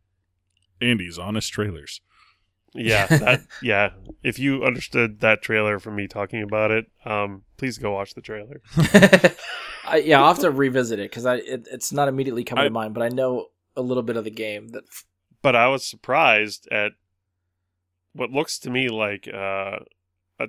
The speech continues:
Speaker 2: triple A game is actually gonna be released immediately to Game Pass.
Speaker 1: Yeah.
Speaker 3: Oh, yeah.
Speaker 2: I, I,
Speaker 3: Well,
Speaker 2: I, I was surprised by that.
Speaker 3: considering, I think, you know, that's prob-, I think that's why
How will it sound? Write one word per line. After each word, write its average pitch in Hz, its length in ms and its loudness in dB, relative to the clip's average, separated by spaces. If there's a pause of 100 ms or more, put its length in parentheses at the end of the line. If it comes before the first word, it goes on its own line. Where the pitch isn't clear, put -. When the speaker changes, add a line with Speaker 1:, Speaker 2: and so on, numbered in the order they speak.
Speaker 2:
triple 117 400 -6
A 104 160 0
game 101 460 -4
is 98 260 -14
actually 104 540 -14
gonna 101 180 -12
be 98 140 -14
released 110 580 -16 (100)
immediately 104 580 -14
to 98 260 -16
Game 101 260 -16
Pass. - 360 -20 (680)
Speaker 1:
Yeah. 90 200 -16 (420)
Speaker 3:
Oh, 123 140 -2
yeah. 117 240 -2 (560)
Speaker 2:
I, 110 60 -2
I, 107 260 -2
Speaker 3:
Well, 139 300 4
Speaker 2:
I, 104 40 0
I 104 40 -4
was 104 180 -8
surprised - 340 -10
by 110 80 -12
that. - 160 -12 (540)
Speaker 3:
considering, 147 440 -2
I 127 80 0
think, - 420 -8 (340)
you 131 80 -8
know, 120 120 2
that's 131 120 -6
prob-, 165 260 0
I 135 80 0
think 196 200 -4
that's 175 200 -2
why 131 640 -2